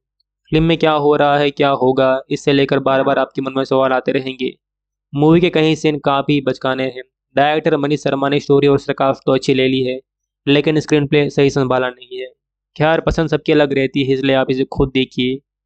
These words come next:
ये मूवी आपको पसंद आती है या नहीं, आप मुझे ज़रूर बताइएगा। वैसे मुझे यकीन है कि मूवी आपको पसंद आ सकती है, क्योंकि यहाँ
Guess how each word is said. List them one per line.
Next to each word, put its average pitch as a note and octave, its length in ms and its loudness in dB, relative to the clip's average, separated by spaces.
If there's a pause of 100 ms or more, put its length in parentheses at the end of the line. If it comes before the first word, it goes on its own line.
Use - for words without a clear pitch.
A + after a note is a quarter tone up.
(300)
ये E3+ 80 2
मूवी E3+ 240 2
आपको F3 240 0
पसंद D#3 260 -2
आती C#3 200 -2
है D3 40 2
या C#3 60 0
नहीं, C3+ 260 -2
आप C3+ 260 0
मुझे C3 180 2
ज़रूर B2+ 280 0
बताइएगा। B2+ 500 -4 (240)
वैसे D#3 200 0
मुझे F3 200 0
यकीन D#3+ 260 2
है D3+ 80 0
कि D#3 100 -2
मूवी C#3+ 200 -2
आपको C#3+ 240 -2
पसंद C#3 260 -6
आ C3 260 -8
सकती C#3 360 -6
है, B2+ 200 -4
क्योंकि C#3 260 -4
यहाँ C#3+ 220 -2